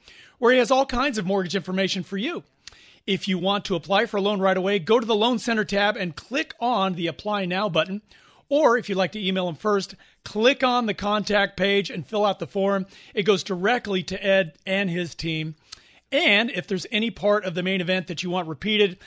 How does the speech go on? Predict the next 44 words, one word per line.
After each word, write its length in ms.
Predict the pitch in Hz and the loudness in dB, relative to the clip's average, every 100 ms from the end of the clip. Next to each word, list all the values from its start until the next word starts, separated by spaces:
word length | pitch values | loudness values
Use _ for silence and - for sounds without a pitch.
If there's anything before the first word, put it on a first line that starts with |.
| - - 170 | -20 -14 -4
go 220 | 151 233 | 4 6
to 60 | 247 | 6
ed 120 | 247 | 6
hoffman 360 | 226 233 226 208 | 6 6 4 6
dot 200 | 226 214 | 6 6
net 360 | 202 214 214 - | 4 4 2 -4
and 180 | 180 | -6
click 300 | - 214 220 - | -4 -4 -4 -2
on 180 | 202 180 | -2 -2
the 80 | |
podcast 500 | 165 285 226 185 175 | -2 0 0 -2 -2
page, 340 | - 165 214 - _ - _ _ | -2 -4 -4 -10 _ -20 _ _
and 160 | 175 170 | -6 -4
you 60 | 190 | -4
can 160 | 202 | -4
listen 240 | 165 202 170 | -4 -6 -6
to 100 | 156 | -4
it 60 | |
on 100 | 165 | -4
demand 360 | 180 269 190 - 226 | 0 0 0 -4 0
anytime. 1040 | 233 254 247 - 208 254 190 147 226 233 _ - - _ - _ | 2 2 0 0 0 0 -4 -6 -8 -8 _ -20 -20 _ -20 _
You 140 | 214 | -2
can 140 | 220 233 | 0 2
also 340 | 254 262 247 | 2 2 2
get 240 | 202 240 233 | 2 0 0
the 80 | |
main 180 | 214 233 | 0 0
event 240 | 214 220 160 | 0 -2 0
podcast 640 | 202 208 214 214 202 - | 2 2 2 2 2 -2
on 140 | 180 | -6
SoundCloud 640 | 160 220 220 202 196 202 190 | -4 -2 0 0 0 2 2
or 120 | 170 | 0
iTunes, 640 | 190 226 214 220 214 196 - - - | 2 2 0 -2 0 -2 -6 -18 -4
and 180 | 269 320 | 0 2
be 100 | 269 | 0
sure 180 | 208 240 | 0 0
to 80 | 220 | 0
connect 280 | 208 214 208 | 0 -2 -2
with 100 | 190 | -2
the 60 | |
show 300 | - 202 196 | 0 2 2
on 180 | 202 190 | 0 -2
social 380 | - 170 - 185 | -2 -4 -4 -2
media. 400 | 196 190 160 | 0 0 0